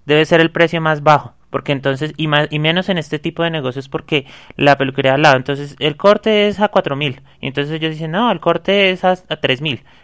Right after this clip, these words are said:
luego el corte es a dos mil, y luego es a mil, y entonces estamos llenos de gente y trabajando por, por mil pesos un corte no, no tiene mucho sentido. Entonces nunca, nunca debe ser el precio más bajo. Debemos hacer otras po-, otras propuestas de valor.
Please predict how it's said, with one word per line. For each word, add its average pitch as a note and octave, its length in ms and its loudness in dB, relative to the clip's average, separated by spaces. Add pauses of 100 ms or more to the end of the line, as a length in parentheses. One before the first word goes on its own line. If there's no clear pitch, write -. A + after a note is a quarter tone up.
luego E3 280 0
el G#3 100 0
corte E3+ 300 0
es E3 100 -6
a F3+ 80 2
dos C#3 160 0
mil, C#3 220 -6
y C#3 100 -6
luego E3 280 0
es G3+ 120 -2
a E3 80 0
mil, C#3 240 -4
y C3 80 -4
entonces C#3 300 -2
estamos C#3+ 300 -4
llenos E3 240 0
de E3 100 0
gente D3+ 380 -6 (340)
y D3+ 160 -6
trabajando C#3 600 2
por, C#3+ 680 2 (1000)
por C#3 200 -4
mil E3 300 -2
pesos F#3 420 2
un F#3+ 120 -2
corte E3+ 480 0
no, D#3+ 300 -6
no D#3 160 -6
tiene D#3 220 -6
mucho D#3+ 260 -10
sentido. C#3 480 -2 (120)
Entonces C#3 340 -8
nunca, F3+ 340 2
nunca F#3 380 2
debe E3 180 4
ser D#3+ 160 0
el D#3 120 -2
precio D#3 300 -4
más C#3+ 200 -6
bajo. D3+ 300 4 (340)
Debemos D#3 240 -2
hacer F#3 200 0
otras E3+ 280 -2
po-, D#3+ 340 -6
otras D#3 400 -4
propuestas C#3 580 -4
de D3 120 0
valor. C#3+ 420 2